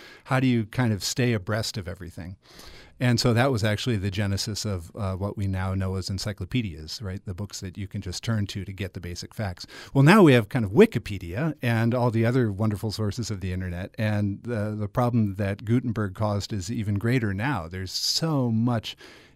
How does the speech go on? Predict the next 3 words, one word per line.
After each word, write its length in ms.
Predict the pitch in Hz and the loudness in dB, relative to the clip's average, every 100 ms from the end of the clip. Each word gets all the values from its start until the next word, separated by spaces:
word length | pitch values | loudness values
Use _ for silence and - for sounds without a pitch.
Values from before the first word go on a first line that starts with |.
| _ | _
information 680 | 135 151 147 127 123 - 117 | 6 8 8 6 6 4 0
and 320 | 120 135 113 92 | 4 4 4 6
disinformation 1000 | 170 - 110 90 92 80 78 - 87 107 | 4 6 0 -2 -6 -8 -10 -10 -10 -10